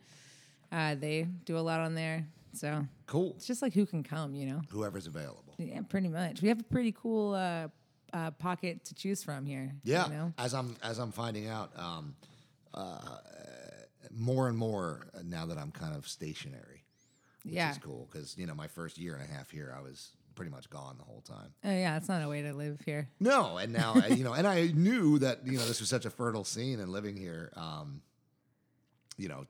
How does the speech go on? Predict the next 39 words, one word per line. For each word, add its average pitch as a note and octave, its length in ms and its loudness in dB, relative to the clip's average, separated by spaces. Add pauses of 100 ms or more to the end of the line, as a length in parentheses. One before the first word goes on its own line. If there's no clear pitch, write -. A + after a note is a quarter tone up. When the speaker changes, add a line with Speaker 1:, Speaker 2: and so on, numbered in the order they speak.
Speaker 2:
realizing D#2 580 -6
just D#2 220 -10 (180)
it's - 220 -10 (160)
crazy. F3 440 -2 (260)
Speaker 1:
It's - 260 0
n-, F3+ 360 6
it's - 220 0
nuts. F3+ 360 2
Speaker 2:
Like, A#2+ 100 2
the C3+ 140 0
wealth D3+ 380 6
of B2+ 120 -2
talent. D3 520 4 (840)
And B2 240 2
I, C3 160 0 (300)
I, C3+ 300 -2
and B2 240 -6
tell E3 140 4
me F3 80 4
what E3+ 100 2
you C#3+ 60 0
think A#2 200 -2
about F#2+ 200 -2
this, E2+ 200 -4
because D#2 360 -6
Speaker 1:
Okay, C#2+ 100 -4
Speaker 2:
I E2+ 100 -2
Speaker 1:
I - 20 -2
will. F2+ 80 -4
Speaker 2:
have F#2+ 360 -4
a, E2 140 -4 (140)
a G#2 40 -8
good C#3+ 200 4
friend A#2+ 220 -2
of F#2+ 60 -4
mine E2 160 -6
who F2+ 60 -10
grew F2 320 -6
up D#2 280 -8